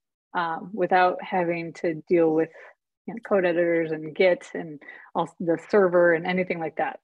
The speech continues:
Like, you can do a lot of stuff by just clicking around. Um, and I do believe it will get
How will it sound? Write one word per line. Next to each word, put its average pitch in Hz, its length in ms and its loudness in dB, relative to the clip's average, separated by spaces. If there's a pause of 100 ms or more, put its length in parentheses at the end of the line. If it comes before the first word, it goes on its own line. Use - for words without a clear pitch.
(200)
Like, 175 280 -4
you 202 120 0
can 190 240 -2
do 190 240 2
a - 40 6
lot 180 520 2 (340)
of 180 120 -8
stuff - 400 -6 (220)
by 185 100 -2
just 180 240 -10
clicking 185 360 -8
around. 170 580 -8 (600)
Um, 185 280 0
and 196 160 0
I 185 80 2
do 226 360 4
believe 202 440 2
it 214 200 -2
will 208 240 4
get 190 280 -4